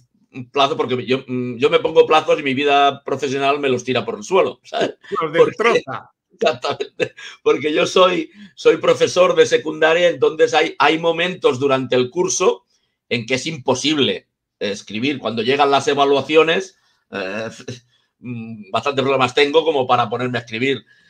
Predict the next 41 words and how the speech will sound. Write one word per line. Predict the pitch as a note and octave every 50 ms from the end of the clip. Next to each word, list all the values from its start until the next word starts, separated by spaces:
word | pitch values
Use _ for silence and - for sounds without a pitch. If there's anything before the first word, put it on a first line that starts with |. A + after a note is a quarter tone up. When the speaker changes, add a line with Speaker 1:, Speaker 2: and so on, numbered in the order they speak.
| _ _ _
Speaker 1:
Eh, | - B2 B2 B2 B2 B2+ B2+ C3 B2 -
cuando | B2 B2+ C3 B2+ C3
empieza | B2+ A#2+ C#3 D3 - E3+ E3
la | D#3+ D#3 -
promoción | D#3+ D#3+ D#3+ D#3 D3+ - - D#3 D#3+ E3 D#3+ D#3+ D#3
de | D#3 D3+
Rencores, | D3 D3 D3 C#3 B2 D3 D#3+ E3 E3
por | E3 D3+ C3+
ejemplo, | - D3 C#3+ C#3+ D3 C#3+
ahora | C#3+ C#3 C#3 C#3 C#3
hace | C#3 C3 - D#3 D3+ D#3+ D#3+ - _ _ _ _
prácticamente | C#3+ C#3 C#3 C3 - D3 C3+ C#3 C#3+ C#3 C#3+ C#3+ C#3+ C3+ C3 D#3 D3
dos | D3 C#3 - A2+
meses | C#3 D3+ D3 C3 - E3+ F3+ F3 - - _ _ _ _
que | - C#3+ C3
no | B2+ D3 D#3
he |
escrito | D3+ - - C#3 C#3+ C#3+ E3+ E3
una | D#3 C#3 A#2
línea, | G#2 A#2+ E3+ F#3 D#3 B2+ F2+ - - _
porque | - D#3 - - - -
no | A#2 A#2+ B2+ C#3+
he | D#3
podido | C3 B2 B2 B2 C3 C#3 C#3+ C#3
ni | B2 A#2
escribir | A2+ A#2 A#2 B2 B2
una | B2 A#2 A2
línea | A2+ B2+ C#3 C3+
entre | C3+ B2 B2 A#2+
presentaciones, | G#2 - - - A2+ A2+ G#2 A2 G2 - - C3+ C#3 C3+ C3+ C3+ C3+ C3+ C3 - _ _ _ _ _
viajes, | _ G2 B2 B2+ C3 C3 - C3+ C3 C3 B2+ B2+ -
firmas, | - C3+ C#3 C3 B2+ C3 C3 C3 B2+
etcétera, | B2+ A#2+ C3 B2+ C3+ C3 B2+
etcétera, | B2+ C3+ C3+ B2+ - C#3 D3 - - _ _ _ _ _ _
eh, | - B2+ A#2+ - - G#2
no | A2+ A2 - - G#2 A#2 C3
he | B2+
podido | A2+ G#2+ G#2 F#2+ -
escribir. | - _ F#2 F#2+ F#2+
Entonces, | G#2+ G#2+ A2+ C#3+ C#3+ B2+ E3 E3 - - - _ _ _ _ _ _ _ _ _ _ _ _ _
eh, | - C3 C3+ -